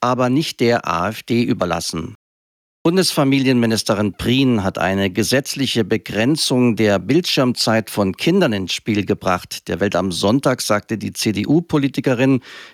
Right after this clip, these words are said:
Kinder unter drei Jahren sollten überhaupt keinen Kontakt zu digitalen Endgeräten haben.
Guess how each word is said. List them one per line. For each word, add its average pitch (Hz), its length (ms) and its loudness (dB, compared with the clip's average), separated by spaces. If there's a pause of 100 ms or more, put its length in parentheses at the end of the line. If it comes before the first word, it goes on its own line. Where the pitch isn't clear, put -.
Kinder 175 420 2
unter 151 300 2
drei 101 260 -2
Jahren 101 420 0
sollten 107 360 0
überhaupt 117 400 -2
keinen 98 260 -2
Kontakt - 540 -6
zu - 140 0
digitalen 98 600 -2
Endgeräten 98 680 -2
haben. 87 340 -2